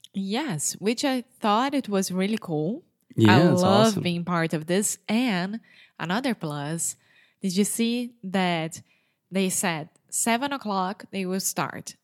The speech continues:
Speaker 1: And they did start, like, seven oh five, no problem at all. But with no trailers.
Speaker 2: Yeah, I meant to ask you about this because I know you like trailers sometimes.
Speaker 1: Sometimes.
Speaker 2: But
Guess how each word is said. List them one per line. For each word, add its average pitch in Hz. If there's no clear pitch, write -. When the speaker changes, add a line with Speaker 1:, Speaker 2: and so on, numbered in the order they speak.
Speaker 1:
And 165
they 170
did 160
start, 143
like, 143
seven 160
oh 143
five, -
no 165
problem 143
at 139
all. -
But 226
with 214
no 285
trailers. 330
Speaker 2:
Yeah, 170
I 175
meant 170
to 160
ask 147
you 131
about 120
this 117
because 117
I 127
know 135
you 127
like 113
trailers 110
sometimes. 104
Speaker 1:
Sometimes. 170
Speaker 2:
But 101